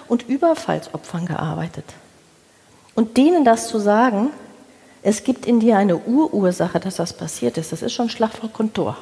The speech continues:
Und wenn die da durchgegangen sind und haben nachher gesagt, „Okay, das war ein schreckliches Ereignis.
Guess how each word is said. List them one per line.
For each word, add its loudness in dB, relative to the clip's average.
Und 0
wenn 6
die 4
da 6
durchgegangen 0
sind -4
und -10
haben 0
nachher 2
gesagt, 0
„Okay, -4
das 0
war 2
ein 4
schreckliches 0
Ereignis. -2